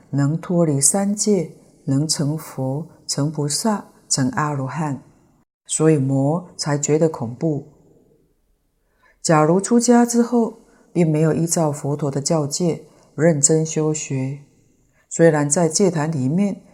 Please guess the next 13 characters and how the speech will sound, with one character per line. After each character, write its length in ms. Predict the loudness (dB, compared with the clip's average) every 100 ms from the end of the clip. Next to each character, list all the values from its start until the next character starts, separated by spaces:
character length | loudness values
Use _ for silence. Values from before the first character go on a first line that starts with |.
| _
受 280 | -2 0 2
了 120 | 0
戒， 400 | 0 0 0 -2 -14 _ _ _ _ _ _
魔 300 | -4 0 0
看 280 | -2 -4 -4
了 160 | -4 -6 _ _ _ -18
他 220 | -4 0
也 120 | 0
不 140 | 0 -2
觉 180 | -2
得 80 | -2
恐 280 | -4 -6 -8
怖， 280 | -6 -8 -8